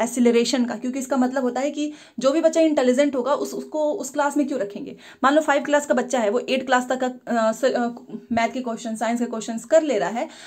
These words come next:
तो फिर उसको आगे प्रमोट करना भी चाहिए, और ये होता है एक्सीलरेशन में पहला। चलिए, अब ये देख लेते हैं, अर्थपूर्ण अधिगम मतलब मीनिंगफुल।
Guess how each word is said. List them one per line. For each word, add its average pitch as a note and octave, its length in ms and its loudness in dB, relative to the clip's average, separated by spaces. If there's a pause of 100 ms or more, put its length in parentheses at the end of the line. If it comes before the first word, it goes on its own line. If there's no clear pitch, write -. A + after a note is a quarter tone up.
(140)
तो D#4 80 0
फिर E4 180 0
उसको E4 200 0
आगे G#3+ 420 2
प्रमोट A#3+ 380 -2
करना G#3+ 300 -4
भी F3 120 -6
चाहिए, - 300 -12 (200)
और A3+ 120 -2
ये B3 160 0
होता G#3 240 -2
है C4 220 -8
एक्सीलरेशन F#3 640 -8
में - 100 -20 (720)
पहला। F#3+ 280 -10 (3250)
चलिए, G3+ 240 -8
अब F#3+ 120 -8
ये G3+ 120 6
देख G3+ 200 6
लेते G3+ 180 -4
हैं, A3 200 -12 (2250)
अर्थपूर्ण E4 540 2
अधिगम B3+ 400 2
मतलब A3+ 300 2
मीनिंगफुल। A#3 720 4